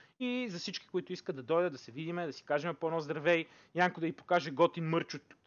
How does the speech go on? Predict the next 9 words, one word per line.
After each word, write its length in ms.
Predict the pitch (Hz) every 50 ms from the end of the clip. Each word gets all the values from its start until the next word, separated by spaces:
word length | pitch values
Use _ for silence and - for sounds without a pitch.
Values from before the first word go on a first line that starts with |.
| _ _ _
процесори, 760 | - 156 135 - - 180 175 170 - 180 175 165 170 160 151 - _ _ _ _ _ _ _ _ _ 139
рам 180 | 151 175 180
памети 600 | - - 180 175 170 170 135 - 175 170 160 151 - _ - _ _
и 60 | - 262
всеки 360 | - - 269 254 - - 190
други 240 | 175 - 202 196 -
такива. 300 | - - 254 254 233 - - - _ _ -
Но 300 | 175 202 240 285 330 294 - - _ _ _ - - _ _ - - -
продължаваме 680 | 175 185 185 190 156 208 208 208 208 214 214 214 220 214